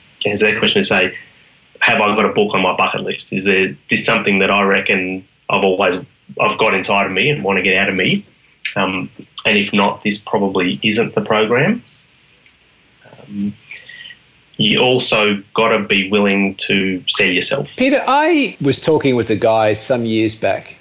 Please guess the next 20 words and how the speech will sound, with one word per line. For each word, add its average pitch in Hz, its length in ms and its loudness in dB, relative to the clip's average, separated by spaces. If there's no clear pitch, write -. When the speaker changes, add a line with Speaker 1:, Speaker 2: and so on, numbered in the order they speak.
Speaker 2:
and 123 640 0
we 143 380 4
had 123 340 0
both 127 320 2
published 110 500 -2
books - 400 -2
through 107 540 0
a 110 80 2
recognised 101 680 -2
publisher. 98 500 -6
Speaker 1:
Yep. - 240 0
Speaker 2:
When 226 600 0
he 139 220 2
spoke 131 500 0
about 110 540 0
the - 80 -6
premise - 760 -2
of 101 200 2
his 107 220 -2
book 110 600 -2